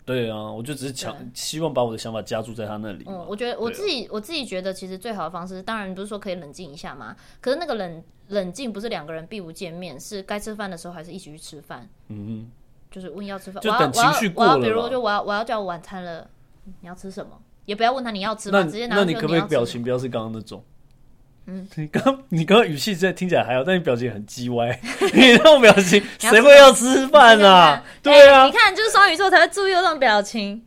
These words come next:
Speaker 1: 屁啦，不然怎么不看你哦？<laughs> 你男朋友不看你哦？很奇怪啊。
Speaker 2: 没有啦，我的意思是，就是，就是还是会
Speaker 1: 嗯，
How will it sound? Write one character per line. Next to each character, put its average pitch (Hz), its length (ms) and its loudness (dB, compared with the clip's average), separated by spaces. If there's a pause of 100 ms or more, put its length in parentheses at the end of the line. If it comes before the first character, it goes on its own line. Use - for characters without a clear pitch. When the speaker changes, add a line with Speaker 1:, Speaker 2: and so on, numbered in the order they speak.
(220)
Speaker 1:
屁 - 80 4 (380)
啦， 277 320 12
不 381 80 2
然 359 160 10
怎 381 80 4
么 294 180 8
不 311 80 -4
看 339 300 6
你 240 160 4
哦？ 233 140 8
<laughs> - 20 2
你 233 60 0
男 269 100 6
朋 311 80 2
友 285 80 4
不 254 80 -4
看 254 200 2
你 180 220 0
哦？ 160 200 4
很 156 80 -6
奇 202 260 -8
怪 226 320 0
啊。 214 320 4
Speaker 2:
没 302 100 -6
有 403 60 -4 (140)
啦， 277 160 4
我 254 100 0
的 294 100 0
意 440 60 -4
思 320 160 -10
是， 339 220 -10
就 349 100 -6
是， 330 240 -8
就 370 140 -10
是 403 100 -6
还 294 160 -2
是 311 180 -10
会 294 440 -4
Speaker 1:
嗯， 110 260 -10